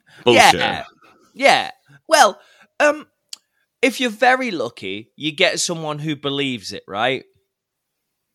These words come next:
Speaker 1: Yeah.
Speaker 2: And then it's a bit like, if you're not engaged in it, it's dinner theatre. But most of the time, they're engaged with people who believe it, and they're just robbing their money,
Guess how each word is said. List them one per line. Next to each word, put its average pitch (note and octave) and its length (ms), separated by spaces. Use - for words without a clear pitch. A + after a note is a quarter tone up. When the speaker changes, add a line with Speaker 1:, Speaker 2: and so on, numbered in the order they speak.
Speaker 1:
Yeah. F#2+ 360
Speaker 2:
And F3 100
then F#3 140
it's E3 160
a E3+ 60
bit D#3 240
like, D3 360
if D#3+ 160
you're F#3 220
not D#3+ 200
engaged D3 600
in A2 80
it, G#2 140
it's A2+ 180
dinner C#3 300
theatre. - 580
But D#3+ 140
most G#3+ 380
of C#3 80
the A2+ 100
time, G#2 420
they're A#2 160
engaged C3 460
with B2+ 140
people B2+ 260
who A#2+ 100
believe B2+ 440
it, G2 180
and B2 100
they're B2 80
just C3+ 220
robbing D3 400
their E3 160
money, F#3+ 460